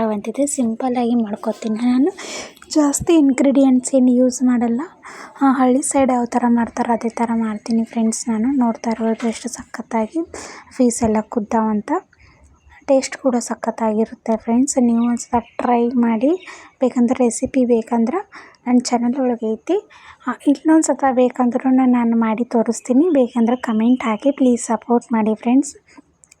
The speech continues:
ಈ ಥರ ಬಂದಿತ್ತು ಮಟನ್ ಸಾಂಬಾರು. ನಾವು ಊಟ ಮಾಡಿದ್ವಿ ಫ್ರೆಂಡ್ಸ್. ಮಟನ್ ಸಾಂಬಾರು, ಚಪಾತಿ ಪ್ಲೇಟಲ್ಲಿ ಹಾಕಿದ್ದೆ ನೋಡಿ, ಎಷ್ಟು ಸಖತ್ತಾಗಿ ಬಂದಿದೆ.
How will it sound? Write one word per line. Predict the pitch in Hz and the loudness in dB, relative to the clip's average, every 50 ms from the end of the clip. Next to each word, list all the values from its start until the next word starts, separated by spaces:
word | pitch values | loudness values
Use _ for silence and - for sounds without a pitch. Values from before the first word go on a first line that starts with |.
| _ _ - - - - - _ _ _ - | _ _ -20 -20 -20 -20 -20 _ _ _ 2
ಈ | 277 262 | 2 2
ಥರ | 254 - 262 233 233 | 2 0 0 0 0
ಬಂದಿತ್ತು | 220 - 226 220 220 240 226 - - 240 | 0 0 0 0 0 -2 -4 -2 -2 -2
ಮಟನ್ | 226 220 214 - 220 214 214 220 | 0 0 0 0 0 0 0 -2
ಸಾಂಬಾರು. | - - 226 220 214 214 220 226 - 277 277 | -2 -4 -4 -2 -2 0 0 0 2 2 2
ನಾವು | 262 240 220 226 226 254 - | 2 2 0 -4 -8 -10 -10
ಊಟ | 202 - 226 214 | -6 -4 -2 -2
ಮಾಡಿದ್ವಿ | 208 208 202 208 208 202 - - - 226 214 | -2 -2 -2 -2 -2 -4 -6 -6 -6 -6 -4
ಫ್ರೆಂಡ್ಸ್. | - - 226 220 240 247 - 247 | -2 0 0 0 0 -2 -4 -6
ಮಟನ್ | 208 - 233 214 214 | -6 -4 -4 -6 -4
ಸಾಂಬಾರು, | - 233 214 208 208 214 214 214 - - | -4 -4 -4 -2 -2 -2 -4 -6 -6 -6
ಚಪಾತಿ | - 220 - - 208 208 202 - - 339 381 - - - - - - _ _ | -6 -6 -2 -2 -2 -2 -2 -2 -4 -4 -4 -6 -10 -20 -20 -20 -20 _ _
ಪ್ಲೇಟಲ್ಲಿ | - - 247 233 226 - 233 220 214 240 | -4 -2 -2 -2 0 0 0 0 0 0
ಹಾಕಿದ್ದೆ | 226 220 214 208 - 233 202 220 220 | 0 0 -2 -2 -2 -2 0 0 2
ನೋಡಿ, | 208 214 220 214 220 | 2 2 0 0 -2
ಎಷ್ಟು | 208 - - 247 | -2 -2 -4 -6
ಸಖತ್ತಾಗಿ | - - 202 - - 220 214 - 233 220 214 - | -4 -6 -8 -8 -8 -8 -4 -2 -2 -4 -2 -2
ಬಂದಿದೆ. | 220 208 208 - 226 202 - 330 | -2 -2 -2 -4 -4 -2 -2 -2